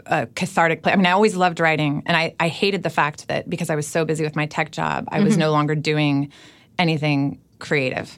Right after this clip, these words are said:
Speaker 2: Right.
Speaker 1: And, you know, my most creative thing would be like, "How do I work this funny little line into a press release?"
Speaker 2: Oh, yeah. <laughs>
Speaker 1: Um,
Speaker 2: Did you ever get it in?
Speaker 1: <laughs> No, they'd always, the, you know, the one thing I always wanted to do, remember when Google would do its April Fool's jokes? And I always thought it would be amazing if the April Fool's joke was actually a doodle,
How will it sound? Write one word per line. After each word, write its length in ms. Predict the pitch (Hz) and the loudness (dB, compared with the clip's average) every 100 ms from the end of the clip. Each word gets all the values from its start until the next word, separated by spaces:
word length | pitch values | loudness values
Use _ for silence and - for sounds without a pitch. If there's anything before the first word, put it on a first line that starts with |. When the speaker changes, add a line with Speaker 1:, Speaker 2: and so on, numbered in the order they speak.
| 262 | -2
Speaker 2:
Right. 240 | 233 - - | 0 -2 -2
Speaker 1:
And, 220 | 165 156 | -2 0
you 60 | 175 | 0
know, 60 | 151 | 2
my 120 | 156 | 2
most 180 | 156 - | 0 0
creative 220 | 151 151 | 0 0
thing 120 | 165 | -2
would 100 | 143 | -2
be 100 | 160 | -4
like, 180 | 87 - | -4 -4
"How 140 | 254 | -2
do 80 | 240 | 2
I 180 | 180 165 | 2 2
work 280 | 185 208 - | 0 -2 -4
this 180 | 190 | -4
funny 260 | - 190 175 | -2 0 0
little 220 | 165 156 | 0 0
line 260 | 180 190 165 | 2 2 0
into 240 | 160 160 | -2 -2
a 60 | 160 | -2
press 260 | - 220 | -2 -2
release?" 300 | - - 185 | -6 -8 0
Speaker 2:
Oh, 80 | 247 | 4
yeah. 200 | 254 226 - 247 - | 6 4 4 2 4
<laughs> 240 | 320 - | 2 4
Speaker 1:
Um, 480 | 208 202 185 180 185 | 2 4 4 2 0
Speaker 2:
Did 280 | - 262 - | -4 -4 -2
you 80 | 233 | -2
ever 180 | 220 208 | -2 -2
get 200 | 208 196 | -4 -2
it 80 | |
in? 420 | 190 - 277 240 - | -2 2 2 0 0
Speaker 1:
<laughs> 40 | |
No, 260 | 240 202 - | 2 2 2
they'd 160 | 95 - | 0 0
always, 240 | 156 180 | 0 -2
the, 180 | - 190 | 0 2
you 140 | 202 | 6
know, 80 | 226 | 6
the 80 | 262 | 6
one 120 | 208 | 4
thing 100 | 202 | 2
I 80 | 175 | 2
always 300 | 170 175 165 | 2 2 2
wanted 200 | 170 160 | 0 0
to 60 | 170 | 0
do, 100 | 165 | 0
remember 240 | 160 190 | 2 2
when 120 | 202 170 | 2 0
Google 220 | 170 160 | 0 0
would 100 | 156 | 0
do 80 | 156 | 0
its 120 | 156 | -2
April 180 | 151 160 | -4 -4
Fool's 300 | - 151 147 | -4 -6 -2
jokes? 260 | 151 156 160 | -4 -2 -2
And 80 | 156 | 0
I 100 | 170 | 2
always 180 | 180 | 0
thought 120 | 180 160 | 0 -2
it 40 | |
would 80 | 156 | -2
be 100 | 156 | -2
amazing 680 | 147 151 156 160 143 143 143 - - - - - | 0 2 0 0 0 0 -2 -8 -20 -18 -20 -4
if 120 | 175 | -2
the 120 | - 165 | 2 0
April 160 | 185 | 0
Fool's 280 | - 175 165 | 0 -2 0
joke 180 | 170 151 | -2 -2
was 80 | 156 | 0
actually 300 | 151 - 160 | -2 0 0
a 40 | |
doodle, 540 | 147 156 156 160 175 | 0 0 0 0 -2